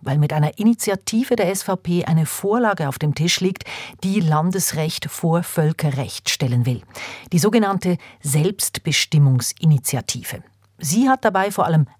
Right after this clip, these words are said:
eine Konvention und eine Institution im Visier.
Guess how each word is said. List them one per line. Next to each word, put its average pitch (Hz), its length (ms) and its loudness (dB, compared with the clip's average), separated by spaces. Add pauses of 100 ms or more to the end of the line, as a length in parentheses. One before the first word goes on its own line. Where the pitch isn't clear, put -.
eine 175 320 0
Konvention 156 760 0
und 220 360 2
eine 156 320 2
Institution 220 1000 0
im 143 180 0
Visier. 135 360 0